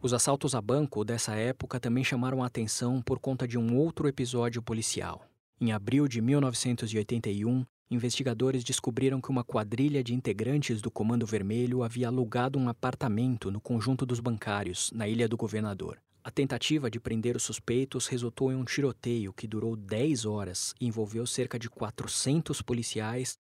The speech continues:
até a morte do criminoso José Jorge Saldanha, o Zé do Bigode, um dos fundadores do Comando Vermelho. O caso ficou conhecido como quatrocentos contra um.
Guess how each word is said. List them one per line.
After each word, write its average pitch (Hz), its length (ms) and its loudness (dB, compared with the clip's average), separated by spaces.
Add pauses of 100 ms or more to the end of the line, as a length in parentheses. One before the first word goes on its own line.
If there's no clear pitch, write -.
(100)
até 131 220 -2
a 131 80 0
morte 113 360 -4
do 113 120 -4
criminoso 101 680 0
José 107 380 -2
Jorge 113 320 -2
Saldanha, 101 600 -4 (120)
o 107 100 -6
Zé 104 220 -2
do 120 100 -2
Bigode, 101 560 -4 (340)
um 123 60 -2
dos 113 160 0
fundadores 113 680 0
do 113 100 -4
Comando 107 420 0
Vermelho. 98 500 -6 (380)
O - 60 -10
caso 123 320 2
ficou 120 300 -2
conhecido 120 500 -2
como 123 240 -4
quatrocentos 139 880 -2
contra 127 380 -2
um. 113 200 2